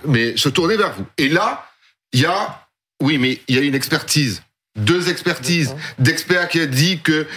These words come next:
Speaker 1: la prison était compatible avec l'état du détenu. Et donc,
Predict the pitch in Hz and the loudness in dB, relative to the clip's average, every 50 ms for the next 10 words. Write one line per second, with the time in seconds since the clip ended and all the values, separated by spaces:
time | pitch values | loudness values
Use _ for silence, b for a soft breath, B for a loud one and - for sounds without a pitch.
0 | B B - 139 139 151 151 151 170 175 151 170 180 180 170 - - 165 156 - | B B -2 0 0 0 0 0 0 2 2 2 2 2 0 0 -2 -2 -2 -2
1 | 165 156 147 156 147 - - 190 190 156 156 - - 156 139 151 151 - 147 143 | -2 0 0 -2 0 0 0 0 2 0 -2 0 -2 0 0 0 0 0 -2 -2
2 | 135 - 156 127 120 135 117 92 95 117 147 - - - 147 214 269 277 262 _ | 0 0 -2 0 0 -2 -2 -2 0 0 0 0 0 0 2 2 2 0 -4 _
3 | _ _ _ _ _ _ _ _ _ _ _ b b b b b b - 113 110 | _ _ _ _ _ _ _ _ _ _ _ b b b b b b -4 0 0
4 | 170 202 220 - | 2 0 0 -4